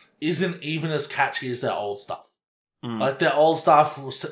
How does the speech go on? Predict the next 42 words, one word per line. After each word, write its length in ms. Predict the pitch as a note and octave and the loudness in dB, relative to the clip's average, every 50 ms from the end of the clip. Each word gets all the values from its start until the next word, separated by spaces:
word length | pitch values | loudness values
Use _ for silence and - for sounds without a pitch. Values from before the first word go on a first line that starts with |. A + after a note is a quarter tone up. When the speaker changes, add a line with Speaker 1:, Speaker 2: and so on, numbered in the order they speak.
| - - | -4 0
Speaker 1:
felt 200 | D3 C#3 C#3+ D3 | 0 0 2 2
a 40 | C#3+ | 0
lot 240 | C3+ C#3+ C#3 C3+ C3 | 0 0 -2 -2 -2
more 260 | C3+ A#2 - - - - | -2 -2 -2 -4 -2 0
epic 460 | G2+ B2 - - - C#3+ A2+ - - | 0 0 0 0 -4 -6 -6 -6 -6
and 80 | A#2 A2+ | -8 -8
a 40 | A2+ | -4
lot 260 | A2+ A2+ A#2+ A2+ A2+ | -2 -2 -4 -4 -6
more 140 | A2+ A2 A2 | -8 -8 -8
catchy 600 | - - D3 D#3+ - - - - C3+ A#2+ A2+ G#2+ | -4 -2 -2 -2 -2 -4 -8 -8 -6 -6 -8 -8
and, 100 | G#2+ A2+ | -8 -8
like, 240 | A2+ A2 G#2+ G2+ - - _ _ _ _ _ _ _ _ _ _ _ - | -6 -6 -6 -6 -8 -14 _ _ _ _ _ _ _ _ _ _ _ -2
it 160 | C3+ D#3 D3+ D#3 | 0 0 0 4
just, 520 | F3+ F#3 F3 - - - - - - - - _ _ _ _ _ _ _ _ _ _ _ _ _ _ _ | 4 4 4 4 2 -2 -4 -6 -8 -8 -10 _ _ _ _ _ _ _ _ _ _ _ _ _ _ _
I 100 | C#3 D#3 | 2 2
don't 100 | E3 E3 | 4 6
know, 260 | E3 E3+ E3+ E3 D3 - - _ | 6 6 6 4 2 -6 -12 _
you 100 | C3 C3+ | -8 -8
felt 240 | C3+ - D#3+ D3 C#3 | 2 4 4 4 4
more 140 | D3 D3+ D3+ | 0 2 2
like 160 | D3+ C#3+ D3 | 2 2 2
a 80 | D#3 C3+ | 0 2
Viking 400 | B2 C#3 C3+ C#3+ C#3+ - D3+ D3 C#3 | 4 4 4 4 4 0 -4 -8 -8
listen 260 | C#3 C3+ D3+ D3+ C3+ | -8 -8 -8 -8 -6
to 340 | B2+ D3 D3 D3 D3 D3 D3+ | -4 -4 -2 -2 -2 -4 -6
it, 60 | D3+ - _ _ _ - | -6 -10 _ _ _ -8
I 140 | G#2+ C#3 C3+ | -6 -4 -4
guess, 280 | C3+ C3+ C3+ C3+ - | -2 -2 -4 -4 -6
if 80 | C3+ C3 | -8 -4
that 160 | - C#3+ B2 C3 | -4 -4 -2 -2
makes 200 | C3+ C3 - - | -6 -8 -6 -4
sense. 540 | D3 C#3+ C#3+ C#3+ - - - - - - _ _ _ _ _ _ _ _ _ _ _ _ - D#3+ | -4 -4 -4 -4 -8 -8 -8 -8 -10 -14 _ _ _ _ _ _ _ _ _ _ _ _ -14 -10
Speaker 2:
Oh, 140 | E3 G3 G3 | -10 -6 0
Speaker 1:
Just 220 | G#3+ A#3 A3+ A3 | 0 0 2 6
more 120 | A#3 A3 D#3 | 8 8 8
Speaker 2:
some 80 | E3+ D#3+ | 8 8
Speaker 1:
epic, 420 | F3 F3+ - D#3+ G#2+ - - - - - | 4 2 0 -2 -2 -4 -6 -12 -12 -6
more 180 | D#3 F3+ F#3 F#3 | 0 2 2 4
epic 300 | F#3 F#3 F3+ - F#3 - | 4 4 4 4 0 -2
songwriting, 760 | - - - D#3 D3+ D3+ D3 D3+ C#3 C3+ B2 A2 A#2 A#2+ C3 | -2 0 2 2 2 2 2 4 4 4 4 0 -4 -6 2
longer 360 | D#3 D#3+ E3 E3+ D#3 D3+ D3+ | 4 4 4 4 0 -4 -6
tracks, 760 | D3 - - D#3 C#3+ C3+ B2 - - - - - - - | -6 -4 -4 0 0 0 0 -2 -4 -4 -4 -4 -6 -8